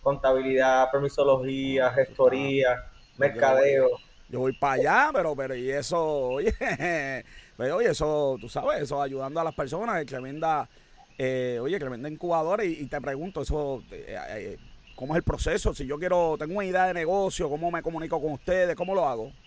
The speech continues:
Speaker 1: Pues mira, el proceso a seguir, si alguien quiere beneficiarse de los servicios de Surcos, es ingresando a nuestro website, eh, w w w punto incubadora surcos punto com.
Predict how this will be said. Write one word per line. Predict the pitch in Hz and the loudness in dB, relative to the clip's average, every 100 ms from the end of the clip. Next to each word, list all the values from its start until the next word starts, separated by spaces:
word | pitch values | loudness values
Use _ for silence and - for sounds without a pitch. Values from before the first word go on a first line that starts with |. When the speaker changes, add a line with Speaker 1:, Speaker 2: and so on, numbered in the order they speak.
| - - - | -20 -10 -2
Speaker 1:
Pues | 120 | 6
mira, | 156 147 | 10 10
el | 135 | 10
proceso | 131 131 135 | 6 6 6
a | 175 | 6
seguir, | 180 180 202 202 | 6 2 2 0
si | 165 165 | 0 4
alguien | 139 135 151 165 160 | 6 8 6 6 4
quiere | 175 170 | 10 12
beneficiarse | 160 160 160 165 165 | 12 8 8 8 8
de | 156 | 4
los | 147 | 6
servicios | 151 147 160 151 | 4 4 2 8
de | 156 | 6
Surcos, | 156 175 170 147 127 - | 6 2 2 2 2 2
es | - 143 165 | 6 8 6
ingresando | 156 151 143 131 127 127 | 2 4 4 4 2 4
a | 156 | 4
nuestro | 160 156 - 151 143 | 4 2 4 4 8
website, | 160 - - 135 113 - | 8 8 6 4 4 0
eh, | 123 120 | 2 4
w | 120 123 120 | 8 8 8
w | 120 151 156 160 | 6 8 8 10
w | 160 165 156 160 175 185 156 | 10 10 10 10 8 6 2
punto | 143 135 127 | -2 0 -2
incubadora | 123 - 123 120 120 135 143 | -2 0 6 8 12 10 10
surcos | - 165 160 165 170 - - | 4 -2 2 4 4 2 -2
punto | 175 170 165 | -2 4 4
com. | 190 175 147 | 6 4 2